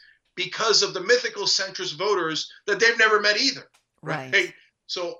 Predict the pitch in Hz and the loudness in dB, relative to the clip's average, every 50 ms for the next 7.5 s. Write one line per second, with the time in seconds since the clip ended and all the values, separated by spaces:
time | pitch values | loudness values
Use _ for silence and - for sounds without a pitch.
0 | _ - 202 247 285 320 320 302 302 285 254 - - - 240 233 233 220 214 196 | _ -8 -4 0 0 0 0 0 -2 -2 -2 -2 -2 -2 -4 -4 -2 -2 -4 -2
1 | 185 208 214 208 180 156 143 143 139 185 202 196 - 214 196 185 151 160 175 170 | -2 0 -2 -2 -2 -4 -6 -2 2 2 2 2 0 -4 -4 -2 0 0 -2 -2
2 | - 156 147 139 135 - - 220 226 226 190 160 - - 139 131 123 123 117 117 | -2 -4 -4 -4 -4 -2 0 0 0 0 0 -6 -4 -2 -2 0 0 2 0 0
3 | 113 110 - - - - - _ _ - 165 185 208 196 202 190 175 151 - - | 0 -2 -4 -10 -20 -20 -20 _ _ 4 4 4 4 4 0 -2 -4 -6 -6 -4
4 | 160 160 156 151 151 139 139 143 143 127 123 127 - - - 123 113 113 - 113 | -4 -4 -2 -2 -4 -4 -4 -4 -2 -2 -2 0 0 0 -2 -2 -4 -4 -6 -6
5 | 117 117 101 80 - - - - - _ _ _ _ _ _ _ _ _ - - | -6 -6 -6 -8 -14 -18 -20 -20 -20 _ _ _ _ _ _ _ _ _ -20 -20
6 | - - _ _ _ - 208 226 - - 262 262 - - - 247 214 208 208 - | -20 -20 _ _ _ 0 0 2 4 6 6 6 6 4 2 4 4 4 4 4
7 | - 180 156 127 131 190 208 196 196 | 2 0 0 0 2 0 0 0 0